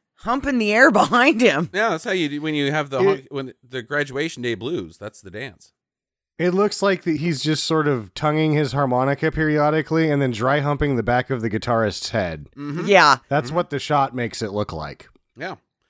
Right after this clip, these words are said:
Speaker 2: He's having a good time after his, uh, lo-, love of his life died. Remember from the beginning of the movie, guys?
Speaker 1: Yeah, she just died, like, a couple days ago.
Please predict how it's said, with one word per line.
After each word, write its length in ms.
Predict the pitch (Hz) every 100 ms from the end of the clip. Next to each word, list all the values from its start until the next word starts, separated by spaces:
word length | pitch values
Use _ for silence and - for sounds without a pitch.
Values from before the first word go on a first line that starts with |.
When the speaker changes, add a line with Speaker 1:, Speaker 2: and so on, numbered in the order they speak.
| _ _ _ _ _
Speaker 2:
He's 80 | -
having 240 | 165 156
a 40 |
good 200 | 147 170
time 360 | 170 180 196 143
after 300 | 131 127 127
his, 300 | 120 107 117
uh, 560 | 117 113 110 104 101 98
lo-, 140 | 110 120
love 280 | 113 131 120
of 140 | 110
his 200 | 113 -
life 300 | 123 156 -
died. 460 | 101 90 92 117 - _
Remember 560 | 104 107 110 120 120 -
from 260 | _ 127 117
the 60 |
beginning 380 | 110 113 123 135
of 60 | 139
the 80 | 139
movie, 320 | 143 143 143
guys? 500 | 143 143 156 175 - _ _ _ _ -
Speaker 1:
Yeah, 140 | 165
she 120 | -
just 200 | 175 170
died, 200 | 180 170
like, 140 | 160 -
a 20 |
couple 220 | 180 170
days 220 | 165 165
ago. 280 | 170 190 196